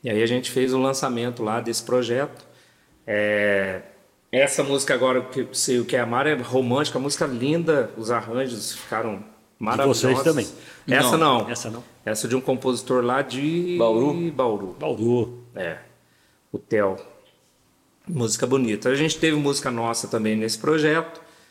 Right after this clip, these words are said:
Speaker 1: É, e esse projeto, na verdade, ele foi um projeto numa, na, na fase de início de transição nossa, de voltar pra Poços e tal.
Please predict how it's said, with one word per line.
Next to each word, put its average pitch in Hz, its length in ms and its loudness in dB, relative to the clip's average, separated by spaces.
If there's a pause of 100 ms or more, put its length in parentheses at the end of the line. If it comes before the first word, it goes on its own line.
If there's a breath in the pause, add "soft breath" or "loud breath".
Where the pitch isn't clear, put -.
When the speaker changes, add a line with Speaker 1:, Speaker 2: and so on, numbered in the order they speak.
(340 soft breath)
Speaker 1:
É, 107 840 2 (420)
e 160 200 6
esse 220 260 6
projeto, 151 480 2
na 160 80 0
verdade, 151 340 2
ele 180 120 2
foi 175 280 4
um 180 80 2
projeto 160 500 2
numa, 170 320 2
na, 135 600 -4 (460 loud breath)
na 131 180 0
fase 147 440 2
de 156 120 -2
início 190 440 2
de 175 140 0
transição 160 760 4
nossa, 135 540 2
de 117 320 -2
voltar 117 540 0
pra 107 140 -4
Poços 123 680 0
e - 40 -8
tal. 123 300 -2